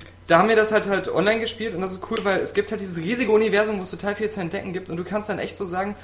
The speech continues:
okay, du holst dir jetzt diesen, ähm, coolen Frachter, der so sau viel Frachtraum hat und alle anderen holen sich halt so Bewacherschiffe oder halt so andere Raumschiffe, die halt in der Gruppe Sinn ergeben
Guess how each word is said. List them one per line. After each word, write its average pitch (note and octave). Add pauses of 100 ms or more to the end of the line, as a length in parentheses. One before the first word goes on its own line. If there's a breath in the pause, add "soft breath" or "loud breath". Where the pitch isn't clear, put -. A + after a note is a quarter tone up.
(200 loud breath)
okay, F3
du G#3
holst A#3
dir G3+
jetzt G#3
diesen, F#3+
ähm, E3
coolen F#3+
Frachter, F#3+
der G3
so E3+
sau E3
viel F3
Frachtraum G#3+
hat B3 (320 loud breath)
und E3+
alle F3
anderen G#3
holen G#3+
sich G3
halt F#3
so F3
Bewacherschiffe A3
oder E3+
halt E3+
so E3+
andere G3
Raumschiffe, F#3+
die F3
halt F3 (260 loud breath)
in F3+
der F3
Gruppe G#3
Sinn E3+
ergeben G#3+